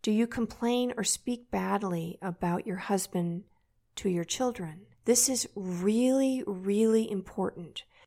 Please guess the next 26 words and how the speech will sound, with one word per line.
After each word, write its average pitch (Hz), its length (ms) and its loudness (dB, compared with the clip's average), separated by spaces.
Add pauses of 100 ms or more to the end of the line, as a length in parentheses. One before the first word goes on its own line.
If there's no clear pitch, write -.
(100)
I 254 120 4
talk 320 300 2
a 285 40 0
lot 208 320 4
about 185 300 2
being 180 200 2
friends 175 440 -2
with 180 140 -2
your 196 80 0
children, 196 580 -4 (260)
and 185 540 0 (600)
I 180 180 -8
am 175 220 -6 (280)
a 220 60 -8
hundred 277 380 2
percent - 460 -2
committed 170 520 -4 (800)
that 185 380 2
friendship 247 640 0
with 214 180 2
our 175 140 0
children 175 720 -2 (260)
in 196 140 2
the 185 80 -2
proper 220 680 2
way 180 800 0